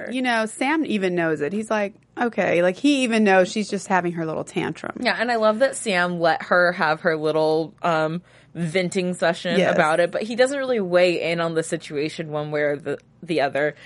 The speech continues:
Speaker 2: Um, he just kinda lets her talk it out, and, you know,
Speaker 1: Yep.
Speaker 2: she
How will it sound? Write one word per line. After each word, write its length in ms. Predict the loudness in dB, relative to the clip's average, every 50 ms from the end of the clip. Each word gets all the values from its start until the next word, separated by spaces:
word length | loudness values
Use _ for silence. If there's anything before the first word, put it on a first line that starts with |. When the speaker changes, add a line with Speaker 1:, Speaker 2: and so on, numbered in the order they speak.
| -20 -20 -20 -20 -10 -4
Speaker 2:
Um, 280 | -2 0 0 0 -2
he 140 | -4 -6 -6
just 160 | -6 -8 -4
kinda 200 | -4 -2 -2 -2
lets 320 | -2 -2 -2 -2 -2 -6 -8
her 380 | -4 -2 -2 -2 -2 -4 -6 _ _ _ _ _ _ _
talk 280 | 0 0 0 0 2 0
it 60 | 0
out, 420 | 2 2 2 0 0 -2 -2 -4 -8
and, 420 | -10 -8 -8 -6 -6 -8 -8 -8 -6
you 100 | -6 -2
know, 60 | 2
Speaker 1:
Yep. 140 | 2 2 2
Speaker 2:
she 220 | 2 0 -2 -4